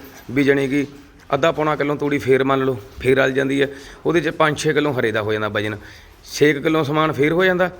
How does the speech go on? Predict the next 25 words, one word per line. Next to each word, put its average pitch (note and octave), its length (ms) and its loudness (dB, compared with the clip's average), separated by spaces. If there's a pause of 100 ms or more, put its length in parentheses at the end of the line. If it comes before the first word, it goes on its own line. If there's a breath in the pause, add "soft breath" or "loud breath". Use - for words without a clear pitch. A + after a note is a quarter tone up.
(340 loud breath)
ਤਾਂ D3+ 120 2
ਮਤਲਬ D#3+ 240 0
ਮੰਨ D#3 160 0
ਲਓ D#3 120 2
ਵੀ D#3 120 0
ਜਿਹੜਾ D#3 240 2
ਇਹ D3+ 180 2
ਤੇਰਾਂ D3+ 260 0
ਚੌਦਾਂ D3+ 240 0
ਕਿਲੋ D3 200 -2
ਇਹ C3+ 80 2
ਸਮਾਨ D3+ 280 -2
ਬਣ D3 180 0
ਜਾਂਦਾ, D3 180 2
ਲਗਭਗ C#3+ 420 0 (180)
ਵੀਹ F#3 200 0
ਕੁ G3 60 0
ਕਿਲੋ D#3+ 200 0
ਦੇ C#3+ 100 2
ਲਗਭਗ C3+ 380 0
ਹੱਥ C3+ 220 0
ਨੂੰ F3 160 -4 (380 loud breath)
ਇਹ - 80 2
ਖਾ C#3+ 180 0
ਲੈਂਦੀਆਂ। A2 320 -2